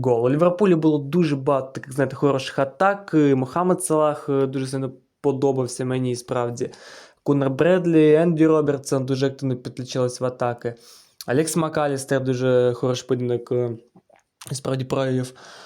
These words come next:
У Ліверпулі ще було пара небезпечних моментів, е, для того, щоб забити гол. Там і Тібо Куртуа рятував, і справді. Е, ось. І справді Ліверпуль у першому таймі створив дві гольові нагоди, дві гольові нагоди було у Ліверпуля упущено.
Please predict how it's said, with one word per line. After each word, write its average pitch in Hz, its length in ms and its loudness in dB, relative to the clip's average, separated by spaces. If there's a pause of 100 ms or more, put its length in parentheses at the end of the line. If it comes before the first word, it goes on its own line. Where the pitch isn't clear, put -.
(440)
У 175 40 6
Ліверпулі 214 360 4
ще 214 200 2
було 151 240 4
пара 147 280 2
небезпечних 139 760 0
моментів, 170 760 2
е, 139 260 4
для 135 120 -2
того, 135 280 0
щоб 127 220 -4
забити 123 800 0 (300)
гол. 147 840 4
Там 117 180 -2
і 117 60 -2
Тібо 190 300 0
Куртуа 156 400 0
рятував, 135 560 -2
і 127 40 -4
справді. 120 640 -4 (720)
Е, - 180 -4
ось. 113 500 0
І 131 40 -6
справді 175 360 0
Ліверпуль 143 480 2
у 135 100 2
першому 135 440 -2
таймі 160 440 0
створив 131 400 0
дві 127 180 0
гольові 127 340 0
нагоди, 147 440 0
дві 143 180 0
гольові 127 280 2
нагоди 127 340 2
було 120 300 2
у - 200 -4
Ліверпуля 117 480 -2
упущено. 117 640 -4